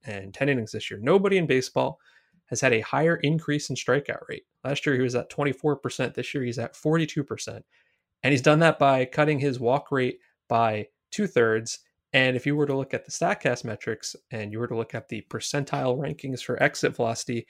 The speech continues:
his says one hundredth. So he's doubled the strikeouts and he's cut his walks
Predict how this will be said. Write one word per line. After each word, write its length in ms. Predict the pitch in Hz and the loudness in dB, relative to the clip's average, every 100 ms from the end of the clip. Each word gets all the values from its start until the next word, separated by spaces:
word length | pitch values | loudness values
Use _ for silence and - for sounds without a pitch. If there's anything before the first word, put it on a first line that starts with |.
| - _ _ _ | -18 _ _ _
his 460 | - 151 139 147 - | 0 2 4 0 -6
says 460 | - 127 120 117 - - | -4 -2 0 -2 -10 -6
one 220 | 123 143 | 0 2
hundredth. 420 | 127 147 113 - - _ _ | 2 0 0 -2 -20 _ _
So 420 | - - 123 - - _ | -6 -2 0 0 -2 _
he's 180 | 151 127 | -4 0
doubled 280 | 135 190 180 | 4 4 4
the 60 | |
strikeouts 640 | 160 - 160 147 120 131 - _ _ _ _ | 2 6 6 6 2 0 -6 _ _ _ _
and 320 | 123 120 123 | 2 4 4
he's 100 | 120 | 0
cut 180 | - 151 | 0 2
his 100 | 151 | 2
walks 500 | 127 113 - - - | 4 4 4 -4 -12